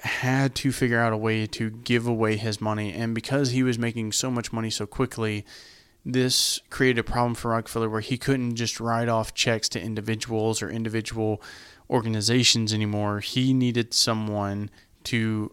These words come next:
head up an actual institution to give through, which is where the Rockefeller Foundation came from.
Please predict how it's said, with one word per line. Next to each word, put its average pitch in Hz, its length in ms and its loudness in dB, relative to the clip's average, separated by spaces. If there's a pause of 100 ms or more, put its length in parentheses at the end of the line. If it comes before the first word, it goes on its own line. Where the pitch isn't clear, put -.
(140)
head 123 300 2
up 113 240 2
an 110 180 -4
actual 110 800 0 (800)
institution 123 1080 2
to 120 160 -2
give 117 380 2
through, 104 340 -4
which 110 200 0
is 107 120 0
where 110 240 2
the 107 100 0
Rockefeller 110 720 2 (440)
Foundation 104 500 2
came 104 240 0
from. 104 480 -2